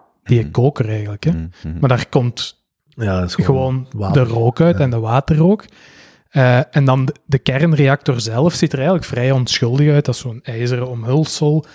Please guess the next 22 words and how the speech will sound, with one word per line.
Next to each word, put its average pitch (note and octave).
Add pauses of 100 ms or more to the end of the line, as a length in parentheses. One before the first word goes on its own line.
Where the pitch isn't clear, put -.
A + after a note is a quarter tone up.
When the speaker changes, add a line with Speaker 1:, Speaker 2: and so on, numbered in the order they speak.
(120)
Speaker 1:
En B2
daar A#2+
begon B2+
iedereen B2+
dan B2
kort C3
bij A#2+
te B2
komen. B2 (340)
En C3+
dan C3
merk C#3+
je E3+
ook E3+
bij D3
heel C3
veel F3
van D#3+
die D3+
gesprekken C3+
is C#3
dat -